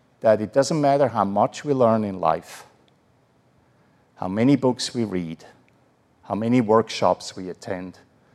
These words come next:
and how smart we think we are, this all does not mean anything in comparison to realizing the self. Even more so,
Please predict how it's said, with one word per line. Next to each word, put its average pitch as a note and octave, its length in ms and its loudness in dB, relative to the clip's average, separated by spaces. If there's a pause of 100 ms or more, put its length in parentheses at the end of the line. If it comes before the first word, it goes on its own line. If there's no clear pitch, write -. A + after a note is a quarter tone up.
(580)
and G2 220 -8
how A2+ 220 2
smart G#2 440 0 (120)
we A2 80 -6
think G2+ 360 -6
we F2+ 160 -8
are, F#2 380 4 (640)
this B2+ 400 -4
all A2+ 320 4
does G#2 260 -4
not A2 300 -6
mean G#2 320 -8 (100)
anything A#2 640 -2 (500)
in - 140 -10
comparison C3 960 -4
to F#2+ 100 -14
realizing G2+ 880 -2 (520)
the F2+ 60 -12
self. - 540 -8 (3000)
Even G#2 240 -2
more A2 260 2
so, F#2+ 440 0